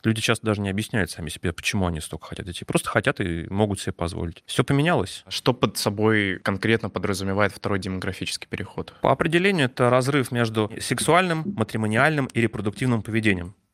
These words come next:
Speaker 1: Перевожу, э, на более простой язык. Это когда секс, э, брак и деторождение не обязательно в связке идут.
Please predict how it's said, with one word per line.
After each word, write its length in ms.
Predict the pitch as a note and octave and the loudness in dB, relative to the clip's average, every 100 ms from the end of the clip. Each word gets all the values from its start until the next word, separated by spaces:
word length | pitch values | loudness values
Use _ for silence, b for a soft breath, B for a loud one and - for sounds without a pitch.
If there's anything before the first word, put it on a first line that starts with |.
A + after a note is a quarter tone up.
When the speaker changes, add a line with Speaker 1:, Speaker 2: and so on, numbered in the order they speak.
| _ _ - - | _ _ -8 2
Speaker 1:
Перевожу, 680 | G#2+ G#2 A2+ A#2 G#2+ E2+ - _ - | 4 4 4 2 -2 -4 -10 _ -10
э, 360 | F#2 F#2+ F2 | -4 -4 -4
на 200 | E2 G#2 | 0 0
более 220 | G2+ G2 F2+ | 2 2 2
простой 320 | G#2+ - A2+ | 0 2 2
язык. 220 | B2 C#3+ | 4 0
Это 140 | G2+ | -2
когда 320 | - G2+ G2+ F#2+ - | -2 2 2 2 -2
секс, 460 | - D3+ - - - | 0 0 0 -10 -12
э, 280 | - F#2+ F2+ - _ _ - - _ - | -2 0 0 -4 _ _ -14 -14 _ 0
брак 320 | A2 A#2 G#2+ | 4 4 4
и 40 | |
деторождение 720 | G2+ G2 G#2 G2+ A#2 G#2+ F#2 - _ _ _ _ | -2 0 0 0 0 2 0 -4 _ _ _ _
не 160 | G#2+ G#2+ | 0 2
обязательно 380 | G2+ A2+ A2+ | 4 2 2
в 60 | G2 | -4
связке 420 | - G2 F2+ - | 0 0 0 -6
идут. 260 | F2 F#2+ | -12 -12